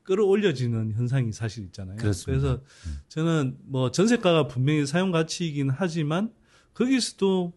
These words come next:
Speaker 1: 막 이 매매가 시-, 매매 시장이 막 뜨거울 때는 전세 시장에도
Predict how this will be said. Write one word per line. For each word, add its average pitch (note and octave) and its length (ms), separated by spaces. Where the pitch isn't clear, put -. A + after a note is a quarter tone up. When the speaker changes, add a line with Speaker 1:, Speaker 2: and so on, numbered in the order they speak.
Speaker 1:
막 D3+ 360
이 C#3+ 340
매매가 D#3+ 560
시-, - 180
매매 C#3+ 260
시장이 C#3+ 340
막 A#2+ 300
뜨거울 E3+ 340
때는 D3 400
전세 F#3 280
시장에도 C#3+ 680